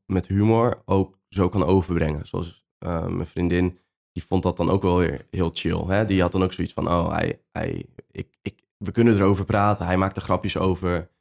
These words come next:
Het is, het is oké," weet je wel, dat soort dingen. En, ehm, ja, van, van kinds af aan heb ik dat eigenlijk al gedaan. En, ehm, ja, ik blijf dat doen. En anderen mogen dat ook doen. En als het een slechte grap is, is het een slechte grap. Maar dan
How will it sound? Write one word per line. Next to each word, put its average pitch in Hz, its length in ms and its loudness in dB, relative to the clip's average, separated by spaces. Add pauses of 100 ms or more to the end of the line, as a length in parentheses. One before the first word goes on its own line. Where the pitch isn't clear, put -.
(220)
Het 85 120 -10
is, 90 200 -6
het - 120 -8
is 92 120 -4
oké," 92 320 0
weet 85 160 0
je 98 60 -2
wel, 90 100 0
dat 95 120 0
soort 82 180 -10
dingen. 82 380 -2
En, 82 300 -4
ehm, 82 400 -6 (720)
ja, - 280 -2
van, 95 260 -2
van 95 160 -6
kinds 101 240 0
af 95 120 -8
aan 92 120 0
heb 90 80 0
ik - 60 -12
dat 95 120 -4
eigenlijk 87 340 -4
al 90 80 -6
gedaan. 82 280 -2
En, 85 200 -4
ehm, 82 300 -6 (720)
ja, 90 240 -4
ik - 120 -12 (380)
blijf 87 220 -4
dat 90 140 -6
doen. 87 200 -4
En 90 140 0
anderen 90 260 2
mogen 90 200 0
dat 82 140 -2
ook 85 140 -2
doen. 82 220 -4
En 92 140 0
als 90 120 2
het - 80 -18
een - 60 -14
slechte - 300 -6
grap 95 220 0
is, 92 100 -2
is 92 100 -2
het - 80 -12
een 85 80 -20
slechte 92 260 -4
grap. 87 320 0
Maar 90 140 2
dan 87 180 -4